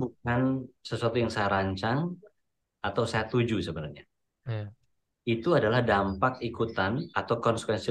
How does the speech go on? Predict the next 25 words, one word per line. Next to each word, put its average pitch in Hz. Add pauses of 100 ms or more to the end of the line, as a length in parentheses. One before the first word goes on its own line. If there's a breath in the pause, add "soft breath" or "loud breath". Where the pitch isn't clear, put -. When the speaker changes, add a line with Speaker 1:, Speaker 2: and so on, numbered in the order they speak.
Speaker 1:
logis 110 (100)
dari 98 (640 soft breath)
kegemaran 98
saya 101
bercerita 92 (760)
di 113 (100)
media 95 (100)
yang 85
umum. 87 (880)
Saya 101
kira 117
Speaker 2:
Mhm. 110
Speaker 1:
begitu. 98 (1120)
Nah, 90 (1000)
apakah, 143 (280)
eh, 117 (460)
saya -
ngomong-ngomong 156
dampak 123
positifnya 123
dulu, 110 (360)
biar 98 (100)
fair 90
ya. 143 (680)
Dampak 127